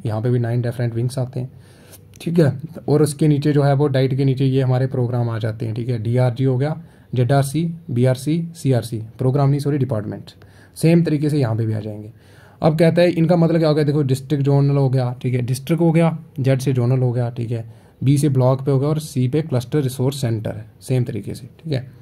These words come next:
Then आ गया डिपा-, यहाँ पे भी सेम तरीके से इनकी फुल फॉर्म होगी, डीआरजी से क्या हो गया, डिस्ट्रिक्ट रिसोर्स सेंटर हो गया, जेडआरसी क्या हो गया, ज-, जोनल रिसोर्स सेंटर हो गया, बीआरसी क्या होगा, ब्लॉक रिसोर्स सेंटर हो गया, सीआरसी क्या होगा, सें-, क्लस्टर रिसोर्स सेंटर।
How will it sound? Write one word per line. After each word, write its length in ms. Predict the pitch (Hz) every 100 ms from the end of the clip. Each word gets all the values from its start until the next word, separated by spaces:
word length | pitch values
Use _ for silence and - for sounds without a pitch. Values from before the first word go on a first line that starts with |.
| - - - - -
Then 160 | 170
आ 40 | 175
गया 140 | 175
डिपा-, 280 | 165 127 -
यहाँ 280 | 127 135 143
पे 80 | 151
भी 100 | 160
सेम 180 | 156 147
तरीके 240 | 143 139
से 80 | 143
इनकी 180 | 139 143
फुल 140 | 139
फॉर्म 220 | 127 127
होगी, 180 | 131 127
डीआरजी 400 | 123 135 135 135
से 120 | 143
क्या 100 | 139
हो 100 | 135
गया, 180 | 131 143
डिस्ट्रिक्ट 460 | 139 117 123 - 135
रिसोर्स 260 | 131 131 131
सेंटर 220 | 123 123
हो 120 | 117
गया, 180 | 117 120 - - -
जेडआरसी 440 | 127 135 147 143 139
क्या 140 | 143
हो 80 | 139
गया, 140 | 143
ज-, 220 | 139 120 123
जोनल 420 | 120 120 139 135
रिसोर्स 420 | 135 - 131 131
सेंटर 220 | 120 127
हो 120 | 123
गया, 160 | 117 120 - - - -
बीआरसी 360 | 135 147 147 147
क्या 100 | 143
होगा, 160 | 143 135
ब्लॉक 440 | 123 123 139 135
रिसोर्स 280 | 120 131 123
सेंटर 240 | 120 120
हो 120 | 117
गया, 160 | 113 113 - - -
सीआरसी 380 | 147 156 156 156
क्या 120 | 151
होगा, 200 | 143 147 139
सें-, 440 | - 123 123 -
क्लस्टर 360 | - 139 139 143
रिसोर्स 280 | 113 113 110
सेंटर। 260 | 110 -